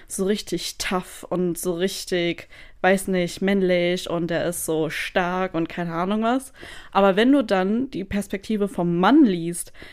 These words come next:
ist er aber die ganze Zeit am Rumheulen und so, „Nein, das kann ich nicht machen“ und „Nein, äh“, wo ich mir so denke,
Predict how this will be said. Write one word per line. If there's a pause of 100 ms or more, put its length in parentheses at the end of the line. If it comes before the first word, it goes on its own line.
(160)
ist
er
aber
die
ganze
Zeit
am
Rumheulen
und
so,
„Nein, (180)
das
kann
ich
nicht
machen“
und
„Nein,
äh“, (300)
wo
ich
mir
so
denke,